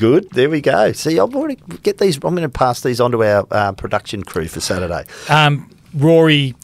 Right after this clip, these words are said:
Speaker 2: finally lobs at Kennel.
Speaker 1: Yep. There you go.
Speaker 2: Yep. Um,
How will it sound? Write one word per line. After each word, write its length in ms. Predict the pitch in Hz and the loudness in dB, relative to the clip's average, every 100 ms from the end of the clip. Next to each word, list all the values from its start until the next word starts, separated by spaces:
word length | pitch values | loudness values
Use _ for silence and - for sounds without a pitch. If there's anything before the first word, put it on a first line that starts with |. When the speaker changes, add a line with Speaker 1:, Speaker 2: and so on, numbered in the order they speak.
| - - | -20 -8
Speaker 2:
finally 480 | - 151 139 135 127 | 0 4 4 2 2
lobs 420 | 131 131 117 - | 4 2 0 -10
at 200 | - 123 | -6 -6
Kennel. 380 | - 147 180 208 190 | -2 0 2 0 -2
Speaker 1:
Yep. 240 | 98 107 - - | 0 0 -2 -6
There 140 | 98 | -2
you 100 | 95 | -2
go. 260 | 98 107 127 - - - - | 2 2 0 -4 -20 -18 -4
Speaker 2:
Yep. 200 | 131 - _ - - - - - - - | -4 -4 _ -20 -20 -20 -16 -14 -10 0
Um, 340 | 120 120 113 | 2 4 2